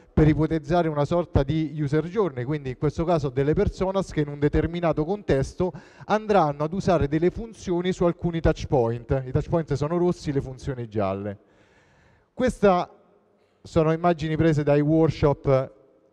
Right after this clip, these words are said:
che ho fatto per testare il metodo, che ovviamente è ancora in una fase di beta testing, stiamo ancora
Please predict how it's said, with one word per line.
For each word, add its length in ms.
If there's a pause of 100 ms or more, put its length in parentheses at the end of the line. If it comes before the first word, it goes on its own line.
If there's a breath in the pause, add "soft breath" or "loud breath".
(260)
che 100
ho 80
fatto 320
per 220
testare 440
il 100
metodo, 380
che 100
ovviamente 640
è 100
ancora 380
in 80
una 200
fase 580 (600 soft breath)
di 360
beta 340
testing, 600
stiamo 320
ancora 420